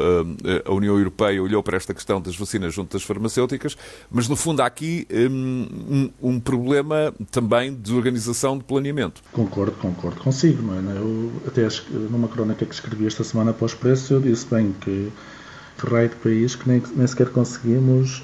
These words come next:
Speaker 2: eh, elaborar um plano de vacina-, de vacinação. Ahm, e, e é preocupante, de facto, porque
Speaker 1: E, sobretudo, quando esse plano de vacinação é provavelmente o plano mais importante em décadas da, da, da,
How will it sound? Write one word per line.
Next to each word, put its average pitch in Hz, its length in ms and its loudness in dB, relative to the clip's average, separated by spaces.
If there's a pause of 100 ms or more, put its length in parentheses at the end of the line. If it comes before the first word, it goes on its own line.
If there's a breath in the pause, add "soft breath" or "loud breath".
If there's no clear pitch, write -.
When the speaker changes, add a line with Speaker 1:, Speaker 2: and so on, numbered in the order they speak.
(120)
Speaker 2:
eh, 123 420 4
elaborar 120 380 6
um 131 80 6
plano 131 240 6
de 120 60 2
vacina-, 131 360 2
de 117 100 0
vacinação. 127 640 4 (840 loud breath)
Ahm, 117 560 4 (140)
e, - 260 -6
e 98 60 0
é - 40 -2
preocupante, 120 520 0
de - 120 -4
facto, 110 320 -4 (120)
porque 95 480 -2
Speaker 1:
E, 131 80 0
sobretudo, 151 500 0
quando 160 200 0
esse 170 140 0
plano 156 280 0
de 120 100 -10
vacinação 135 800 0
é 135 80 2
provavelmente 120 1000 0
o 117 60 0
plano 120 460 2
mais 117 280 0
importante 120 520 -2
em 143 60 0
décadas 85 580 -2
da, 87 240 0
da, 87 280 -2
da, 80 200 -6